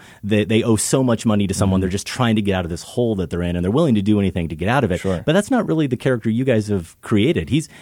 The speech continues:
Speaker 1: he's not just trying to get himself out of a hole. He's, he's willing to dig whatever size hole
Speaker 2: <laughs>
Speaker 1: he has to, to achieve some kind of higher calling almost,
Speaker 2: Exactly.
Speaker 1: right?
Speaker 2: Yeah, for sure. Uh, I, what's funny is, and I don't want to spoil the movie in any way, but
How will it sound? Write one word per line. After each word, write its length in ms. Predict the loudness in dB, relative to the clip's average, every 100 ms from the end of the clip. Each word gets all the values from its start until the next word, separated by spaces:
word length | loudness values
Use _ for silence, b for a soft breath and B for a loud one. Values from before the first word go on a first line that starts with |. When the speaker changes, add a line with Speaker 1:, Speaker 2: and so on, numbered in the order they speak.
| B
Speaker 1:
he's 120 | 0
not 140 | 2 2
just 120 | 2
trying 120 | 2
to 60 | 2
get 120 | 2
himself 280 | 2 2 2
out 120 | 0
of 80 | 0
a 60 |
hole. 220 | 0 0
He's, 240 | 0 -2 -4
he's 180 | -6 -2
willing 220 | 0 2
to 80 | 2
dig 200 | 0 0
whatever 400 | 2 2 2 2
size 240 | 2 0
hole 320 | 0 0 2 2
Speaker 2:
<laughs> 0 |
Speaker 1:
he 240 | 0 0 2
has 280 | 2 -2
to, 200 | -2 -2
to 300 | 0 0 0 -2 B B -6
achieve 440 | -4 -2 0 -2
some 200 | 0 -2
kind 180 | 0 0
of 240 | 0 -2 -10
higher 280 | -2 0 0
calling 480 | -2 0 0 0 -4
almost, 240 | -6 -4 0
Speaker 2:
Exactly. 280 | 0 0
Speaker 1:
right? 180 | 0 0 -2
Speaker 2:
Yeah, 140 | -4 -4 -12
for 160 | -10
sure. 360 | -6 0 0 0 B B B
Uh, 260 | 0 2 2 2
I, 120 | 0 0 -2
what's 260 | -2 -2
funny 300 | -4 -2 0
is, 120 | 0 0
and 120 | 0
I 40 |
don't 140 | 2 2
want 140 | 0
to 80 | -2
spoil 320 | -2 0 2
the 80 | 0
movie 220 | 0 0
in 60 | -2
any 200 | -2 0
way, 160 | -2
but 220 | 0 -2